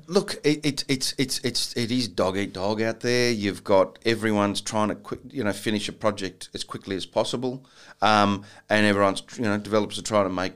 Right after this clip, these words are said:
you know, the sale at the end of the day. Now, um, as I said, there are a lot of developers out there that are really good, high quality,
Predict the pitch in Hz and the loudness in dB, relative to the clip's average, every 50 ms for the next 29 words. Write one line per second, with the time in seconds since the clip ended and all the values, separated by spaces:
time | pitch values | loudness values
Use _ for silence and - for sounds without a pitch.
0 | _ _ _ - 104 95 95 95 90 92 87 - - 95 95 92 90 85 80 80 | _ _ _ -10 -6 -6 -6 -6 -6 -6 -6 -2 -2 0 0 0 -2 -4 -6 -8
1 | - 90 87 87 87 85 - 85 - 101 87 76 64 - - - - - - _ | -8 -6 -6 -6 -6 -8 -10 -8 -6 -4 -4 -4 -6 -8 -14 -20 -20 -20 -18 _
2 | - 117 110 107 101 98 104 - - - - _ _ - 98 92 92 92 87 - | -2 2 2 2 2 2 -2 -8 -18 -20 -20 _ _ -2 0 0 0 0 -4 -4
3 | - 127 117 104 107 - - 110 98 - - - 101 95 98 101 98 98 95 - | -4 -2 -2 -2 -2 -2 -2 -2 -2 -4 -4 -2 0 2 4 4 4 4 2 0
4 | 98 98 92 101 110 107 101 90 95 87 98 87 85 87 87 85 85 90 92 87 | -2 -4 0 0 0 0 0 -2 -4 -4 -4 -4 -4 -6 -8 -4 -4 -4 -4 -4
5 | - 95 98 98 - - - 82 87 92 87 85 82 85 95 104 113 117 113 101 | -4 -4 -4 -4 -6 -8 -14 -12 -8 -6 -4 -4 -4 -4 -4 -2 0 0 0 0
6 | 98 90 85 - 90 98 98 - - - _ _ _ _ _ - - - 123 113 | -2 -4 -6 -6 -6 -6 -6 -8 -12 -20 _ _ _ _ _ -16 -6 -2 0 0
7 | 110 - - - 95 98 101 98 98 98 95 | 0 -2 0 0 0 2 0 -2 -4 -6 -8